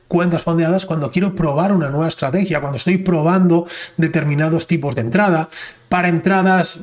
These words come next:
digamos, más arriesgadas que en mi cuenta real no haría,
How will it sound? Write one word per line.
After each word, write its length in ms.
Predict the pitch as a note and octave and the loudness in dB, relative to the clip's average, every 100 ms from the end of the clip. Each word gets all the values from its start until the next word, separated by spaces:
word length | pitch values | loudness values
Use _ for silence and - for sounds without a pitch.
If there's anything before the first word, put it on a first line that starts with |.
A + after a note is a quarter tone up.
| - - | -16 -4
digamos, 520 | E3 E3 F3+ F#3 D3 | 0 2 4 2 2
más 300 | F#3 G3+ - | 2 2 2
arriesgadas 840 | F#3+ F#3 D#3+ D3 G#3 A3+ G3 D3+ - _ - | 0 2 2 2 0 2 2 0 -6 _ -4
que 100 | F#3 | 0
en 120 | E3 | 2
mi 120 | D#3+ | 0
cuenta 360 | E3+ G#3+ G#3 F#3+ | 2 2 2 2
real 440 | F3 G3+ E3+ F3 | 2 2 4 4
no 200 | G3 G3 | 4 4
haría, 460 | E3 F#3 F3+ D3+ | 2 2 2 0